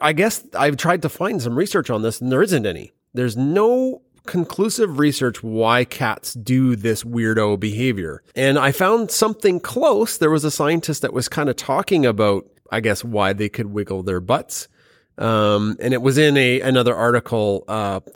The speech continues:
called, like, Why Do Cats and Dogs Love a Good Head Scratch? But the short answer is that the, from this, this scientist, John Hutchinson, is that we just don't know. The butt wiggling,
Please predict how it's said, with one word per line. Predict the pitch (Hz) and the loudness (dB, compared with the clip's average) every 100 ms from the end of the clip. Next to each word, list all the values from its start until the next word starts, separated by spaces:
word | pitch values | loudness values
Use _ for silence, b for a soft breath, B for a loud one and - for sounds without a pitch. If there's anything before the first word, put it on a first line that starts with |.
| - | -6
called, | 127 110 101 | -4 -2 -2
like, | 107 | -4
Why | 113 113 | 0 0
Do | 110 101 | 0 -2
Cats | - 113 - 127 | -4 -4 -4 -6
and | 113 | -2
Dogs | 107 101 - | -2 -2 -2
Love | 113 101 | -2 -2
a | |
Good | 101 98 | -4 -2
Head | 151 151 | 0 -2
Scratch? | - 95 - - | -4 -8 -10 -12
But | - 123 - b - | -4 -4 -4 b -4
the | 143 | 0
short | - 220 | 4 4
answer | 214 147 131 160 143 | 4 2 2 2 2
is | 143 139 117 | 2 0 0
that | 135 131 127 - 147 | 2 2 2 -2 -10
the, | 151 139 131 131 127 | -8 -4 -2 -2 -4
from | - 143 131 123 | -2 0 2 2
this, | 120 - - | 0 -2 -8
this | - 117 | -6 -4
scientist, | 131 117 107 104 | 0 -2 -2 -10
John | - 113 107 | -4 -2 -2
Hutchinson, | - 170 - 127 - 107 160 b b b b _ | -2 -4 -4 -6 -4 -4 -6 b b b b _
is | 131 120 | -2 2
that | 135 127 | 2 2
we | 123 | 0
just | 127 123 - | 0 0 0
don't | 113 92 | -2 -2
know. | 120 143 123 95 104 117 | 0 0 2 2 0 0
The | 123 | 0
butt | 123 160 175 190 | 2 0 0 0
wiggling, | 190 160 160 156 147 147 | 2 4 4 4 4 4